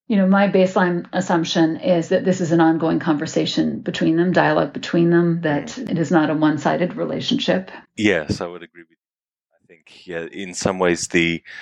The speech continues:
Speaker 2: the popular narrative that this is a song that was written for breakfast, recorded for lunch, and released for dinner
Speaker 1: Yes.
Speaker 2: in some ways is a, a strong enough hook that it obscures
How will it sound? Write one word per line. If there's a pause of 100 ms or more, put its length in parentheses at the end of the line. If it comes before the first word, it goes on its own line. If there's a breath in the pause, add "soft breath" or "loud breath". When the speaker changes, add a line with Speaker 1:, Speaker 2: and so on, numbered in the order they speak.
(320 loud breath)
Speaker 2:
the
popular
narrative
that
this
is
a
song
that
was
written
for
breakfast,
recorded
for
lunch,
and
released
for
dinner (720 loud breath)
Speaker 1:
Yes.
Speaker 2:
in
some
ways
is (100)
a,
a
strong
enough
hook (380 loud breath)
that
it
obscures